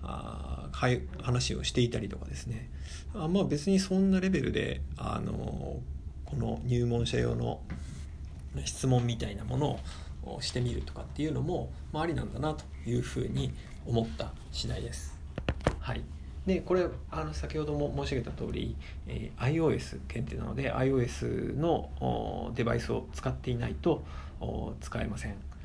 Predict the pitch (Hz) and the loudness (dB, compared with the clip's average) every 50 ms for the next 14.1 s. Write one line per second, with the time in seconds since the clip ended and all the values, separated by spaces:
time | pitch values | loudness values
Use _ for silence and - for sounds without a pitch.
0 | - - - - - - - 175 165 139 - - - - 147 139 135 131 131 131 | -10 -10 -10 -10 -8 -2 0 2 2 2 0 -2 -4 -4 0 2 4 4 4 4
1 | 143 131 127 - - 185 185 190 202 202 190 196 196 190 190 185 165 127 - - | 2 2 0 2 2 2 4 6 4 4 4 6 6 6 6 6 4 2 -2 -4
2 | - - - - - - 123 123 120 127 135 127 117 - - - - - - - | -6 -8 -8 -8 -6 -4 -4 -2 2 4 4 4 4 2 -2 -6 -8 -10 -10 -10
3 | - - - - 123 120 117 117 117 117 120 117 113 95 104 107 - - - - | -10 -8 -4 0 2 2 4 4 4 2 2 0 0 -2 -2 -2 -2 -4 -6 -6
4 | 52 - - - - - 156 143 131 - 135 - 156 147 139 - - - - 131 | -6 -6 -6 -6 -4 0 0 0 0 0 0 4 6 6 6 6 2 -2 -2 2
5 | 131 131 135 135 135 131 127 135 131 127 131 123 - - - - - - - 65 | 2 4 4 4 4 4 4 2 4 2 2 0 0 0 0 0 0 0 -2 -2
6 | - - - - - - - - - - - - - - - - 120 127 - - | -4 -4 -4 -4 -4 -4 -6 -6 -4 -4 -4 -6 -8 -6 2 2 2 2 2 -4
7 | - - - - - - - 147 139 139 139 139 135 - - - - - - - | -6 -6 -6 -6 -6 -4 -2 0 2 2 2 0 -2 -4 -6 -6 -6 -6 -4 -2
8 | 180 185 190 190 - 135 - - - - - - - - 127 123 - - - - | 0 0 0 0 0 -2 -4 -4 -6 -10 -8 -6 -4 -2 0 0 -2 -2 -4 -8
9 | - - - - - - - - - - - - - - - - - 120 - 123 | -8 -8 -8 -8 -8 -8 -8 -8 -8 -10 -10 -10 -10 -8 -8 -6 -6 -6 -6 -6
10 | 127 - 127 123 123 127 135 151 165 165 156 156 - - 151 170 175 170 165 156 | -6 -4 -4 -2 0 0 2 2 2 2 0 0 -2 -2 0 2 2 2 2 2
11 | 156 - - - 135 143 160 175 170 151 127 - 117 107 - - - - 113 - | 2 0 -2 0 0 2 2 4 4 2 2 2 -2 -2 -2 -2 -2 -2 -4 -4
12 | - - - 127 123 - - 123 127 - - - - 127 127 120 - - - 147 | -4 -2 -2 -2 -2 0 0 0 0 0 0 -2 0 2 2 2 2 0 -2 0
13 | 143 120 120 117 - - - 139 135 135 - 147 147 131 120 - - - - 117 | 0 0 -2 -2 -2 0 2 2 2 4 4 2 2 2 2 -2 -6 -6 -4 -4
14 | - - | -4 -6